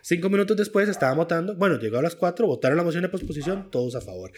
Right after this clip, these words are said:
Jonathan Prendas también intervino y dijo, eh, bueno,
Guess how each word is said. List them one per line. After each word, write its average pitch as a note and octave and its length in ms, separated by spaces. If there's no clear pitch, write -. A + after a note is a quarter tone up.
Jonathan F3+ 340
Prendas G3+ 340
también F3 420
intervino F#3+ 460
y F#3+ 40
dijo, F3+ 540
eh, A2 680
bueno, C#3 260